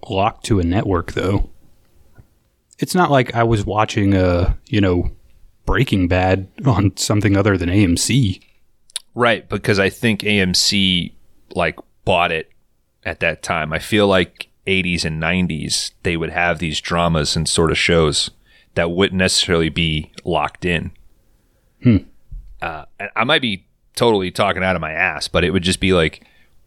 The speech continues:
Speaker 2: w-, you'd have to try to figure out in your area where fucking Hercules or Xena would be. Like, sh-, certainly you could see them, like, in reruns and syndication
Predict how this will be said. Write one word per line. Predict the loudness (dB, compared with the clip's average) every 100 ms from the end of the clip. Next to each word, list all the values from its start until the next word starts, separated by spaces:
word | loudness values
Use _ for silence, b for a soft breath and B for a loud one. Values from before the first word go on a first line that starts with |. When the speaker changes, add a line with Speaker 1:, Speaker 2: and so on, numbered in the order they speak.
| _
Speaker 2:
w-, | -14 -14 -14 -14
you'd | -8 -6
have | -4 -6
to | -6
try | -4 -2
to | -4
figure | -4 -2 0 0
out | 2 0 -2 -4
in | -4
your | 0 0 0
area | 2 2 2 0
where | 0 0 2 0
fucking | -2 -4 -2 -4
Hercules | -2 -2 0 -2 0 0
or | 0
Xena | 0 0 0 0 -2 -6 _
would | -4 -4 -2
be. | -2 -2 -4
Like, | -2 -2 -4 -20 -20 b b b b b b b b b _ _ _ -4
sh-, | -2 -2
certainly | -4 2 2 2 0
you | 0 -2
could | -2
see | 0 2
them, | 4 4
like, | 2 0 -2 -6
in | -6
reruns | -2 -2 0 0 0 -2
and | -2
syndication | -2 -2 -4 -2 0 0 -2